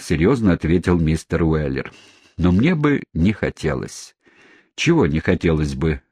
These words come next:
Сэм?» «Не хотелось бы унижаться и просить милости у такого бессовестного врага». «Но вы никакой милости не просите, отдавая ему его деньги, Сэм»,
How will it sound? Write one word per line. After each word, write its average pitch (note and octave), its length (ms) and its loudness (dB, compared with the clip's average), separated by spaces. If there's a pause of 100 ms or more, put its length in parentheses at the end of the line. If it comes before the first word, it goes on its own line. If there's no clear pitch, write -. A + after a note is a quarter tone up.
(100)
Сэм?» C2+ 420 -4 (800)
«Не E2+ 180 4
хотелось D#3+ 480 2
бы C#3 160 4
унижаться B2 880 2
и G#2 160 2
просить G#2+ 540 0
милости C3 500 2
у A2+ 160 2
такого A#2+ 420 2
бессовестного G#2+ 1040 2
врага». F2+ 560 2 (1200)
«Но F2 160 0
вы F#2+ 360 2
никакой F#2+ 480 2
милости G2 460 2
не G2 140 4
просите, F#2 640 0
отдавая E2 460 4
ему D#2+ 200 2
его F2 200 4
деньги, D#2+ 460 2
Сэм», D2+ 440 -2